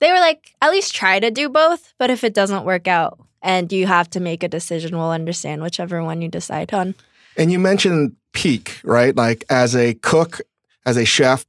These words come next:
Speaker 2: I study everything that happened before me. And I'm always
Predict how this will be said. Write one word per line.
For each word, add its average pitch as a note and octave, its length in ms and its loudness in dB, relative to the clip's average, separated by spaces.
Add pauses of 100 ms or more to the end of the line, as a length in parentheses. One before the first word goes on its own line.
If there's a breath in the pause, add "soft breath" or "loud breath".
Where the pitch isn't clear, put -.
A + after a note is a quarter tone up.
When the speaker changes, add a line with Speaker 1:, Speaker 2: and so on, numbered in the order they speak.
Speaker 2:
I C#3 60 2
study C#3 400 2
everything C3 580 2 (140)
that A#2 140 2
happened B2 240 2
before A#2 340 2
me. A#2+ 300 0 (440)
And A2 300 0
I'm B2 260 2
always C3 720 2